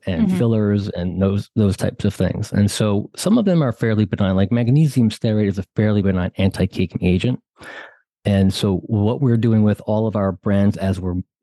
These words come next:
Speaker 1: reformulating and, and making new ones is we're, we're clean, cleaning them up to have as either little or no stearates at all, no palmitates, and definitely we're trying to completely avoid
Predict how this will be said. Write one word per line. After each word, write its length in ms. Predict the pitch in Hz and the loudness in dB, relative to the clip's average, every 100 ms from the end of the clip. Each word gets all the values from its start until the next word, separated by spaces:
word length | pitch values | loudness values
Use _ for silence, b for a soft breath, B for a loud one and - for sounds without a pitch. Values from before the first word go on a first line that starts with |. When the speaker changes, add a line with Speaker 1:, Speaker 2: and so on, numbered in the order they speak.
| _ - | _ -2
Speaker 1:
reformulating 840 | 107 107 - 104 101 101 98 92 | 2 2 2 0 2 2 2 0
and, 200 | 92 90 101 | 0 0 0
and 140 | 92 | 2
making 320 | 98 - 95 | 0 0 0
new 100 | 95 | 2
ones 200 | 113 127 | 2 0
is 60 | 104 | -4
we're, 140 | 95 - | -8 -10
we're 80 | 92 | -12
clean, 400 | - - 120 - | -12 -4 -4 -4
cleaning 380 | - - 165 147 | -8 0 2 4
them 160 | 117 107 | 4 2
up 180 | 110 | -2
to 100 | - | -4
have 260 | 95 101 98 | -2 0 0
as 260 | 104 98 - | 0 0 0
either 220 | 117 98 | 0 2
little 320 | 87 113 143 | 0 0 0
or 180 | 127 101 | -2 0
no 360 | 95 98 104 123 | 2 2 2 0
stearates 500 | - - 101 101 - | -2 -4 -2 0 0
at 60 | |
all, 320 | 87 85 104 - B B B B B - | 2 0 -2 -8 B B B B B 0
no 160 | 104 | 0
palmitates, 880 | 107 120 113 113 113 107 117 - - - | 0 -2 0 0 0 2 0 -4 -20 -4
and 240 | 107 98 104 _ | 2 2 0 _
definitely 320 | 127 135 123 120 | -2 0 0 0
we're 100 | 101 | 0
trying 380 | 110 101 98 | 0 0 0
to 260 | - 98 95 _ _ | 0 -2 -2 _ _
completely 640 | - 101 - - 147 104 90 | -2 0 0 -2 0 2 0
avoid 440 | 85 87 87 87 | 0 0 -2 -4